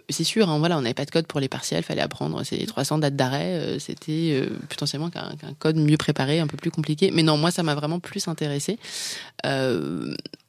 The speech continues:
et l'amour de la chose publique, non, c'était pas, c'était pas vraiment ça, parce que je, je pense que même en droit privé, enfin, il y a quand même toujours un peu, euh... alors, faut, quand on se destine au moins, voilà, aux professions d'avocat, aux choses comme ça, il y a quand même toujours aussi l'amour de la chose publique, parce que défendre les justiciables, euh,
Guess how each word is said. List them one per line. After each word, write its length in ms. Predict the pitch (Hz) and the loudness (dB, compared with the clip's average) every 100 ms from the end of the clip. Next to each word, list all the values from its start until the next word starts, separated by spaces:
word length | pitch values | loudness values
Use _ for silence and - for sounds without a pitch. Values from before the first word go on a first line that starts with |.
| - - | -4 4
et 120 | 165 | 6
l'amour 280 | 165 185 202 | 6 6 4
de 80 | |
la 120 | 190 175 | 4 4
chose 220 | 190 180 | 2 -2
publique, 420 | 196 180 233 - | -4 -2 -2 2
non, 300 | 175 196 226 | 4 6 4
c'était 280 | - 180 170 | 0 -2 0
pas, 300 | 202 196 196 170 | 2 2 0 -6
c'était 240 | - 190 | -6 0
pas 80 | 196 | 2
vraiment 180 | 202 196 | 2 2
ça, 140 | 240 | 0
parce 180 | 202 - | 0 0
que 80 | 175 | -4
je, 100 | - | -4
je 100 | - | -2
pense 180 | 208 | 0
que 100 | - | 2
même 160 | 175 185 | 2 2
en 60 | 180 | 2
droit 160 | 180 | 0
privé, 240 | - 196 208 | 0 0 0
enfin, 120 | 170 | 0
il 20 | 151 | -2
y 20 | |
a 40 | |
quand 140 | 147 165 | 0 0
même 160 | 180 | 0
toujours 320 | - 156 175 | -2 -2 0
un 80 | 156 | -2
peu, 140 | 135 160 147 | -4 -4 -4
euh... 80 | 123 - - - - - - - - - _ _ - | -4 -12 -14 -14 -14 -14 -16 -18 -20 -20 _ _ -6
alors, 180 | 127 | -6
faut, 140 | - - - - | -6 -12 -14 -4
quand 200 | - 147 | -2 0
on 40 | 151 | 4
se 60 | |
destine 260 | 151 - 170 | 4 4 4
au 60 | |
moins, 180 | 151 156 | 4 4
voilà, 180 | 151 135 | 4 2
aux 40 | |
professions 400 | - 147 143 - | 0 -2 0 2
d'avocat, 320 | 156 139 139 151 | 2 2 2 0
aux 40 | |
choses 180 | 143 139 | 0 -2
comme 160 | 151 143 | 0 2
ça, 120 | 170 | 2
il 40 | |
y 20 | |
a 60 | 147 | 2
quand 100 | 135 | 0
même 140 | 135 | -2
toujours 260 | 139 147 151 | -2 0 0
aussi 200 | 139 - | 0 -2
l'amour 220 | 135 139 | -2 -2
de 40 | 143 | -2
la 60 | |
chose 180 | 131 139 | -4 -6
publique, 300 | - 170 190 | -4 0 0
parce 140 | 143 - | 0 -2
que 60 | 143 | 0
défendre 320 | 139 156 151 | 0 2 2
les 80 | 139 | 0
justiciables, 720 | 143 - 147 - 180 170 151 | -2 -4 -2 0 0 0 0
euh, 480 | - - 55 - | 2 0 0 -2